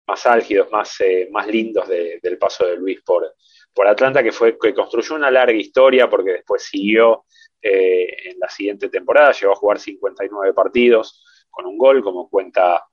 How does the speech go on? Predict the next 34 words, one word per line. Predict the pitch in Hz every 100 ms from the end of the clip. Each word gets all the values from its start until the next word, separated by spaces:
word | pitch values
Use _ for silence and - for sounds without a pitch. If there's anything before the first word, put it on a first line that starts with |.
| _ _ _
Edgardo | 110 104 110 107 101
Imas | 113 120 113 101
en | 95
la | 92
reconstrucción | 92 92 - 92 - 107 95
que | 92
hizo | 92 92 - 87 85 82 87 -
de | -
estadísticas, | - 90 92 - 82 87 - - _ -
eh, | 87 87 -
de | -
su | 98
carrera. | 107 113 131 135 - _ - - _ _ -
Y | 175
después | 160 - 190 175 - - _
de | 117
que | 113 117
dejó | 110 - 160
el | 143
fútbol, | 156 151 131 123
Luis | 139 151 - - _
también | 113 127 160 147 117
siguió | 110 110 110
vinculado | 110 101 107 110 110
a |
Atlanta | 107 120 120 117 98
porque | 95 95
fue | - 98 90 _ -
entrenador | 120 120 120 117 120 104 - _ _
de | 98 123 143
las | 127 -
inferiores | 104 113 113 123 110 95
de |
Atlanta | 98 113 107 98 104